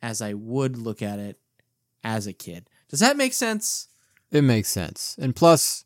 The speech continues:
Speaker 2: it's us. Leftover Pizza was built on Halloween, so you can expect probably two other <laughs> shows that are also
Speaker 1: <laughs>
Speaker 2: Halloween adjacent, just F Y I.
Speaker 1: Yeah, the first of many.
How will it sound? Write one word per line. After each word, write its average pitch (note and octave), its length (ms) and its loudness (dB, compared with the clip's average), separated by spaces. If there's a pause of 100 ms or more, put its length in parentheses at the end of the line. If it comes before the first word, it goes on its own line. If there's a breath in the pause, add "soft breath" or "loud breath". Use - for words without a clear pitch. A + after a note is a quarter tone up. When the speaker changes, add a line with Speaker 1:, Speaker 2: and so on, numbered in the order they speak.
(400 soft breath)
Speaker 2:
it's D#3 200 -2
us. - 480 2 (260)
Leftover F3 460 4
Pizza E3+ 320 0
was C3+ 160 -2
built C#3 360 4
on G#2+ 200 -2
Halloween, F#2 640 -4
so G2 400 -4 (140)
you E3+ 100 2
can E3+ 100 4
expect - 800 2
probably D#3 560 -2
two E3+ 320 -2
other F3 240 2
<laughs> - 0 -
shows E3 720 10
that D3 600 2
are C3 140 4
also D3 360 0
Speaker 1:
<laughs> A3 40 8
Speaker 2:
Halloween F3+ 560 6
adjacent, F3 580 4
just C3+ 300 -2
F D3 240 -2
Y F3 200 2
I. F#3 540 6
Speaker 1:
Yeah, A2+ 280 -2 (180)
the C3 100 0
first A3+ 340 2
of G3 140 -4
many. F#3+ 320 0